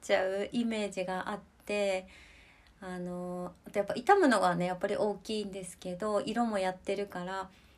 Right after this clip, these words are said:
毎年毎年敬遠してたんですけど、梅雨をこちらで三回目を迎えるのに、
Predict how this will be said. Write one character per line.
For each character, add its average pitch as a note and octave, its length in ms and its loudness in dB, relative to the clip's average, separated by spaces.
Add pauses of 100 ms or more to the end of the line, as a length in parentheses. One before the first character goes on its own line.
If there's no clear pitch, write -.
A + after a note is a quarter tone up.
(120)
毎 B3+ 220 8
年 C4 240 2
毎 B3 240 4
年 B3+ 240 -2
敬 - 160 0
遠 A#3+ 240 2
し - 40 -8
て C4+ 120 2
た A3+ 160 0
ん G#3 80 -8
で F#3+ 80 -8
す - 120 -16
け F3 140 -6
ど、 G3 340 -2 (480)
梅 C#4 320 6
雨 C4+ 40 4
を C4+ 200 8
こ C4 240 -2
ち B3+ 140 -2
ら A#3+ 160 10
で A#3 380 4
三 A#3 340 0
回 A3+ 300 2
目 A#3 100 -2
を G#3+ 100 -2
迎 G3 240 -2
え G3 140 0
る F#3 80 -8
の F3+ 160 -8
に、 F#3 380 -8